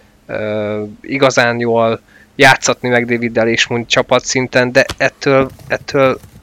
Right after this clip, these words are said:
ettől nem oldódna meg az Edmonton problémája. Tehát pont szerintem ez a legnagyobb gondot, hogy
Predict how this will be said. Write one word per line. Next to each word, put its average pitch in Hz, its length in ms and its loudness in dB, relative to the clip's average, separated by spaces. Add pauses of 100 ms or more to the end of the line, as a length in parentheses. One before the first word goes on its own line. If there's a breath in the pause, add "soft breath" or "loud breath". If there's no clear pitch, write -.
(480)
ettől 143 240 0
nem 147 180 4
oldódna 107 400 -2
meg 113 140 -4
az 113 140 -4
Edmonton 110 460 -6
problémája. 107 500 -4
Tehát - 240 -12
pont 165 220 4
szerintem 127 260 0
ez 127 100 2
a 131 60 2
legnagyobb 117 400 0
gondot, 120 400 0
hogy 123 260 0